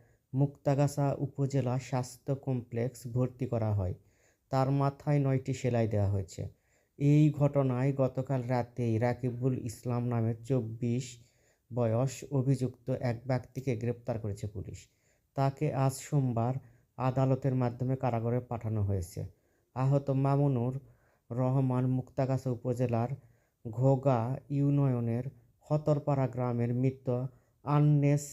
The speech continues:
আলীর ছেলে। বৈষম্য বিরোধী আন্দোলনে তিনি ঢাকার আশুলিয়া এলাকায় গুলিবিদ্ধ হয়েছিলেন। তিনি বিদ্যাগঞ্জ বিএম টেকনিক্যাল কলেজ থেকে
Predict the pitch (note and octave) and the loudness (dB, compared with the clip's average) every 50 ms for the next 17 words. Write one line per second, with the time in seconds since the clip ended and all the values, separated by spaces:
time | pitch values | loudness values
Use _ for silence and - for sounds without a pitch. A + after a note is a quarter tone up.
0 | - - - B2+ B2 A#2+ A#2 B2 C3 B2+ C3 - - _ _ _ _ - - - | -16 -10 -6 -4 -4 -2 0 -2 -2 -4 -6 -10 -16 _ _ _ _ -16 -6 0
1 | B2 A2+ F#2+ F#2 F2+ F2+ - - _ _ _ _ - A#2+ C#3 D3+ D3 D3 - D3+ | 0 0 0 0 -2 -6 -6 -10 _ _ _ _ -2 2 4 4 4 4 2 0
2 | D#3 D#3 C#3+ D3 C#3+ D3 C3+ C3+ C3+ C3 C3 - C3 C3 B2+ B2+ C3 B2+ B2 B2+ | 0 2 2 2 2 2 2 2 0 -2 -2 -2 -2 -2 0 0 0 0 0 0
3 | B2+ B2 - C3+ B2+ B2+ B2 A#2+ B2+ B2+ C3 C3 C3 - C#3 C3+ C3+ - - - | -2 -2 -4 -4 -4 -4 -4 -2 -2 -2 -2 -2 -2 -2 -2 -2 -2 -4 -4 -6
4 | C3 B2+ - - C#3+ C3+ C3 C3 A#2 A#2 B2 - - _ - - _ _ - C3 | -6 -6 -6 -4 -4 -2 0 0 0 0 -2 -4 -8 _ -20 -20 _ _ -4 -2
5 | B2+ B2+ B2 A#2+ A#2 - B2 A#2+ B2+ A#2+ A#2+ C3+ C3+ C3+ C#3 B2+ C3+ C3 - - | 0 0 0 -2 -2 -2 -2 -2 -2 0 2 2 4 4 4 4 2 0 -2 -4
6 | _ - C3 B2 A#2 A2+ A2+ G#2+ G2+ G2+ - G#2 F#2+ F#2+ F#2 G2+ - _ _ _ | _ -4 -2 -2 0 0 0 0 0 -2 -4 -6 -6 -6 -6 -8 -10 _ _ _
7 | _ _ _ _ _ - C#3+ C#3+ C#3 C3 B2+ A2+ G#2 F#2 - - - _ _ _ | _ _ _ _ _ -2 0 2 4 4 4 2 2 0 -2 -6 -18 _ _ _
8 | - - A2 C#3 C#3 B2+ C3 - - D3 C#3 B2+ A#2 C#3 C3 B2+ B2 A#2 - - | -12 -4 0 0 0 0 -2 -2 2 2 2 2 2 2 2 2 2 0 -2 -6
9 | A#2 G#2+ G#2+ C3 C3 C3+ C3 - A#2+ C3+ C3 B2+ A#2+ A#2+ A#2 - - C#3+ C#3 - | -6 -4 0 2 2 2 0 0 0 0 0 2 0 -2 -4 -2 -2 -2 -2 -2
10 | C#3+ C#3 C3+ - C3+ C3 B2 A#2+ - C3+ B2+ C3 C3+ C3+ C3+ - _ - C3+ B2 | -2 -2 -2 0 0 -2 -2 -2 -2 -2 0 0 0 -2 -4 -8 _ -6 -6 -6
11 | A#2+ - A#2+ | -4 -4 -4